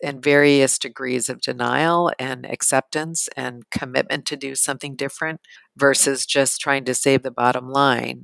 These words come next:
There is that just continuum. Um, but one, the way that we work with them is to really focus on the most optimistic path, which is mitigating financial risk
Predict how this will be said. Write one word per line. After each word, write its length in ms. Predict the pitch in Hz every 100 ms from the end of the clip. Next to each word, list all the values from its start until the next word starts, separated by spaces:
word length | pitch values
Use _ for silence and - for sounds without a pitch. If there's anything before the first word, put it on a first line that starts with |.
| -
There 180 | 143 135
is 280 | 139 135 -
that 280 | 127 120 -
just 360 | - - - _ _ -
continuum. 840 | - 131 - 156 147 123 104 113 - - - -
Um, 220 | 131 131
but 180 | 139 135
one, 300 | 143 143 139
the 80 | 147
way 200 | 135 143
that 140 | 139 131
we 100 | 135
work 240 | 135 135
with 160 | 139 127
them 240 | 131 123
is 160 | 120 -
to 140 | -
really 480 | 135 131 123 117 123 _ -
focus 460 | - 147 151 131 139
on 240 | 135 127 _ _ -
the 80 |
most 280 | 127 120 -
optimistic 720 | 127 127 - 123 117 - 117 -
path, 460 | 143 131 123 147
which 240 | 165 160 202
is 300 | 208 208 139
mitigating 520 | 127 123 127 120 127
financial 600 | - 123 120 113 - 120
risk 420 | 117 165 -